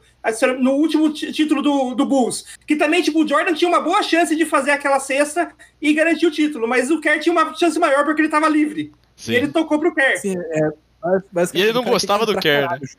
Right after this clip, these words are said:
Speaker 1: Sim, é, o, ele tinha literalmente dado um soco na cara do Kerr no treinamento.
Speaker 2: <laughs> Sim.
Speaker 1: Porque o cara, o cara era, na, não que ele era preguiçoso, mas na,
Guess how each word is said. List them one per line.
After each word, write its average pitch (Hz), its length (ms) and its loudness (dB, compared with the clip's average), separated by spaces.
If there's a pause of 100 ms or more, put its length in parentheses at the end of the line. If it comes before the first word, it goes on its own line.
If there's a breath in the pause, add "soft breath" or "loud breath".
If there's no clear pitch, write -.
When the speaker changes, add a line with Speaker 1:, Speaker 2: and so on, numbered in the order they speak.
(400 loud breath)
Speaker 1:
Sim, 285 340 0
é, 277 200 2
o, 320 280 -2
ele 294 160 2
tinha 415 220 0
literalmente 403 580 0
dado 392 160 0
um 381 80 -2
soco 370 320 0
na 302 120 2
cara 294 180 0
do 311 140 2
Kerr 285 180 0
no 302 140 -2
treinamento. 294 600 0
Speaker 2:
<laughs> - 40 -10
Sim. - 220 -6
Speaker 1:
Porque 285 120 2
o 294 80 -4
cara, 294 340 0 (220 loud breath)
o 269 120 -2
cara 311 220 0
era, 311 260 -2 (260)
na, 269 440 -2 (240 loud breath)
não 381 220 0
que 427 80 -2
ele 392 80 2
era 349 160 2
preguiçoso, 302 680 0
mas 247 240 0 (200)
na, 247 840 0